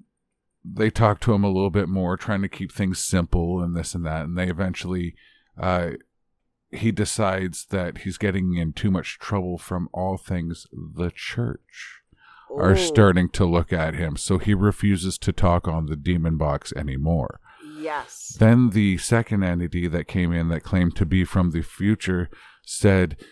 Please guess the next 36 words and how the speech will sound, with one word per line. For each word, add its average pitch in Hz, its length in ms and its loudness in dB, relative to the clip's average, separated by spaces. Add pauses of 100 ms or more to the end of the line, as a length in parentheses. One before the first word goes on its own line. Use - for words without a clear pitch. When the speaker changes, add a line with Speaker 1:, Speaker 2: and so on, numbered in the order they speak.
Speaker 1:
"You 95 200 4
have 95 200 2
two 107 220 2
choices 95 560 0
at 85 220 -2
this 82 240 -6
time. 82 380 -2
You 85 120 -4
can 92 200 -2
continue," 98 840 2
and, 87 220 0
and 92 220 2
pretty 135 200 10
much 117 300 2
did 101 180 4
the 95 100 2
whole 87 360 4
Matrix 85 560 0
spiel, 98 440 2
you 92 120 0
know, 85 160 2
"Which 85 280 0
pill 85 220 6
are 85 80 0
you 82 160 0
taking? 98 460 2
You 87 100 0
can 90 200 2
either 82 240 2
come 90 260 2
with 85 160 0
me 87 180 2
and 87 140 2
figure 87 340 2
out 85 160 2
what 85 220 2